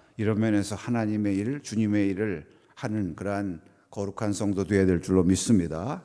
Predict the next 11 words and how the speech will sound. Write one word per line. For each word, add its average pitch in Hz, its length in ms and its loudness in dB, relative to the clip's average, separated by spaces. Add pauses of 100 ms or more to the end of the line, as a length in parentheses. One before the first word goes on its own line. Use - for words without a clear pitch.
예, 123 160 -12
그래서 82 280 -10
이제 120 140 -2
그것이 120 680 -4 (580)
아버지와 139 580 6
아들이 131 280 4
하나 160 300 0
되는 139 240 2
첫 - 220 -6
번째 143 300 -2
증거고요. 82 540 -8